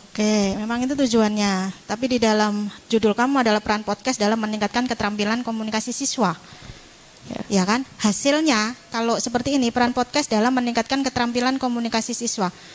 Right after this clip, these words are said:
Hasilnya, kalau nggak meningkat, ya nggak apa, kalau nggak meningkat ya, memang meningkat apanya, eh, komunikasi siswanya. Hasilnya kamu gimana?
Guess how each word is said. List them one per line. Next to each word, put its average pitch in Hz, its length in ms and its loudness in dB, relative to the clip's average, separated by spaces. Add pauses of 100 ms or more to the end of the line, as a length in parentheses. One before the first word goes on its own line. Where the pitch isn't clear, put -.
(140)
Hasilnya, 247 640 0
kalau 233 240 -2
nggak 208 80 0
meningkat, 202 480 -2
ya 269 160 2
nggak 254 240 2
apa, 277 320 -6
kalau 233 160 0
nggak 214 160 -2
meningkat 214 400 -2
ya, 240 100 2 (540)
memang 269 160 4
meningkat 285 400 0 (160)
apanya, 269 560 -2 (300)
eh, 214 340 4
komunikasi 240 560 0
siswanya. 240 640 0 (560)
Hasilnya 254 400 4
kamu 330 240 0
gimana? 220 480 2